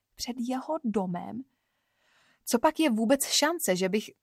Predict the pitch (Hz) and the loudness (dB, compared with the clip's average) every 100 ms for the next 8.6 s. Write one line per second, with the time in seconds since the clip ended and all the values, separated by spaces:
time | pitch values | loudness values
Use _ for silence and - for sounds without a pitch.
0 | _ - 226 - _ _ _ _ _ _ | _ -10 -10 -10 _ _ _ _ _ _
1 | 175 175 175 175 175 185 - - 233 220 | 0 2 2 -2 -6 -4 -4 0 2 2
2 | 247 233 226 - 214 - 254 220 196 202 | 0 -4 -4 -2 -2 -2 0 0 0 -2
3 | 202 - 214 196 - - - - - - | -4 -4 -4 -4 -4 -6 -6 -10 -12 -16
4 | _ _ _ _ _ _ _ _ 196 190 | _ _ _ _ _ _ _ _ -2 6
5 | 226 269 233 202 185 185 180 180 202 _ | 8 8 6 2 2 2 -2 -4 -6 _
6 | _ _ _ _ _ _ _ _ _ _ | _ _ _ _ _ _ _ _ _ _
7 | _ _ _ _ _ _ _ _ _ _ | _ _ _ _ _ _ _ _ _ _
8 | _ - 277 269 285 | _ 6 6 6 6